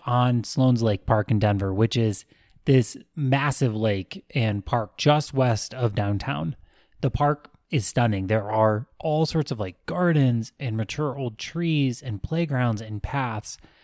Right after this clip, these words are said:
As you walk on the east side of the park, there is this stunning view of the mountains to the west. It,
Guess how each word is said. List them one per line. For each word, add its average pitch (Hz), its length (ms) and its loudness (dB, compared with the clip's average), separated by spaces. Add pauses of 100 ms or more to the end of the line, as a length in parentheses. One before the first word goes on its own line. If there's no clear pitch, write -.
(300)
As 127 120 0
you 147 60 4
walk 160 260 4
on 151 140 4
the 131 220 0
east 180 280 -6
side 123 160 0
of 107 80 -6
the 107 80 -2
park, 104 440 -6 (400)
there 123 240 4
is 107 140 0
this 120 280 -2 (100)
stunning 156 680 0
view 110 440 2 (200)
of 110 140 -6
the 110 80 0
mountains 107 540 -2
to 117 100 -14
the 110 120 0
west. 101 480 -4
It, 117 260 -2